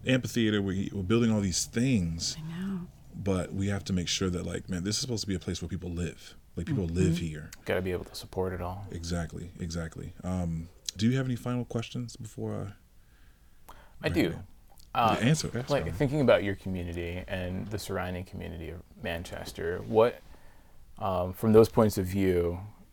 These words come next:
Speaker 3: do you think would be the ideal vision for Manchester ten, fifteen, twenty years from now?
Speaker 1: Oh, yeah.
Speaker 2: Huh. Well, as Janet said, more green space, which we've kinda lost, and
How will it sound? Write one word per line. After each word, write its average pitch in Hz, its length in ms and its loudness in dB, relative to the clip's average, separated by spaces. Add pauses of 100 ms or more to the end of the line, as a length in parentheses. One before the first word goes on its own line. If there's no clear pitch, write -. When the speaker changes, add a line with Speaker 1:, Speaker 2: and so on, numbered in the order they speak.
(100)
Speaker 3:
do 107 80 -2
you 101 100 2
think 95 340 -4
would 98 140 0
be 90 320 -2
the 98 140 0
ideal 90 360 0
vision 92 420 -6
for 87 340 -4
Manchester 87 800 -8
ten, 85 500 -8
fifteen, 90 360 -6
twenty 90 260 -10
years 87 180 -8
from - 140 -12
now? 87 240 -14 (340)
Speaker 1:
Oh, 113 80 -14
yeah. 92 60 -14 (960)
Speaker 2:
Huh. 269 260 2 (1700)
Well, 196 140 4
as 185 200 6
Janet 185 320 6
said, 175 300 4 (120)
more 208 220 6
green 190 260 8
space, 170 460 2
which 170 200 -2
we've 165 300 0
kinda 170 220 2
lost, 170 500 2
and 135 320 -4